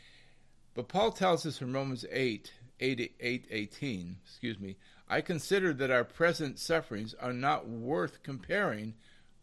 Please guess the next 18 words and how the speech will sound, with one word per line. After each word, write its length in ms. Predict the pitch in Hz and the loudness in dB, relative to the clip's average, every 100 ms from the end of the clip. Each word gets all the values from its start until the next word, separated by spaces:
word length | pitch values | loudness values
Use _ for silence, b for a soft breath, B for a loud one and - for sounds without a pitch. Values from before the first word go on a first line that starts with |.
| - | -12
with 220 | - 131 - | -4 -4 -2
the 100 | 117 | -4
glory 480 | 127 147 135 101 | 0 2 2 2
that 240 | 104 113 104 | 0 0 0
will 140 | 104 | -4
be 180 | 98 107 | -6 -6
revealed 640 | 101 107 101 110 98 95 - | -4 -6 -4 -2 -2 -4 -10
in 180 | 113 98 | -10 -10
us." 440 | 85 - - - - - - - B B B B B B | -10 -12 -12 -14 -18 -20 -20 -20 B B B B B B
So 220 | - 160 | -2 2
we're 260 | 151 151 147 | 4 4 4
in 220 | 190 208 | 2 2
this 220 | 180 - | 0 0
time 560 | - - 147 147 147 143 | -6 0 4 4 2 -2
of 360 | - 117 110 | -4 -4 -4
glory. 580 | 107 107 107 98 90 - - - - - - - - - - | -6 -4 -4 -6 -8 -14 -20 -20 -20 -20 -20 -20 -20 -14 -8
The 80 | |
glory 640 | 113 117 135 151 165 175 | -6 -2 0 4 4 4